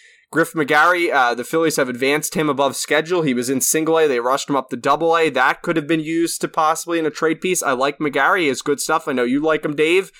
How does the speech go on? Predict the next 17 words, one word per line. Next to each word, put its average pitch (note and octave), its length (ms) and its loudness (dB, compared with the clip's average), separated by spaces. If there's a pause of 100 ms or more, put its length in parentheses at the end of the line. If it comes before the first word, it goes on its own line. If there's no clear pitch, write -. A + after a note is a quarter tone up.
(300)
but D3 160 2
I C#3 80 2
wouldn't, E3 520 0
that E3 200 4
wouldn't F3 260 0
stop - 440 0
me. A#2+ 220 -2
He F3+ 200 -2
would E3+ 180 0
not D#3 280 0
stop D#3+ 420 0
me C#3 160 -2
from C3 220 -2
getting C3 260 -2
a A#2 60 -2
Carlos C3 480 0
Rodon. A#2 560 0